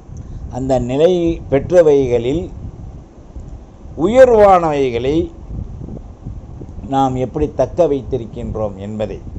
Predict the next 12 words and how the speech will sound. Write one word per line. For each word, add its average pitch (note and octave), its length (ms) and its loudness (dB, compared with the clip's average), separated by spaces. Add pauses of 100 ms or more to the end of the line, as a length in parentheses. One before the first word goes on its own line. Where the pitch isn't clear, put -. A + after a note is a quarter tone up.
(1300)
சிந்தித்து C#3+ 680 -6 (1300)
செயல்பட C3+ 680 -2 (1700)
அழைக்கின்றது B2 880 -4 (760)
உபதேசம். G#2+ 640 -6 (1300)
நாம் B2 300 -2
எதை C#3 260 -2 (120)
கேட்டோமோ C#3+ 540 -2 (1080)
அதை C3 340 -2
சிந்தித்து F3+ 680 -2 (1400)
செயலாற்றலுக்கு D#3 880 2
கொண்டு D#3 280 0
வருவதற்கு C3 800 0